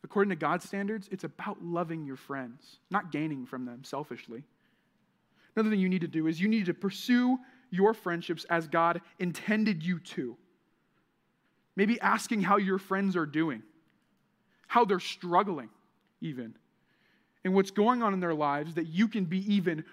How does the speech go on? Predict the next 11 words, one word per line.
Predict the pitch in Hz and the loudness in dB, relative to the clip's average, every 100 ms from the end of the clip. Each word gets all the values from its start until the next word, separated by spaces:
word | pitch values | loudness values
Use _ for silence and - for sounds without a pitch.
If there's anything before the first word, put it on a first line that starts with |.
| - - | -20 -16
praying | - 220 190 185 269 262 170 151 | 0 4 6 6 4 2 0 -4
for. | - 139 120 - _ _ _ _ _ _ _ _ _ _ _ _ _ _ _ _ | -8 -10 -10 -16 _ _ _ _ _ _ _ _ _ _ _ _ _ _ _ _
Think | 247 | 0
about | 240 214 | 4 4
this. | 208 - - | 4 0 -8
When | 175 196 302 | -2 2 2
is | 269 | 2
the | 185 160 | 2 2
last | 151 160 190 240 - | 2 2 2 0 -6
time, | 185 165 156 | -4 -2 -2
guys, | 131 123 123 - | -6 -10 -12 -18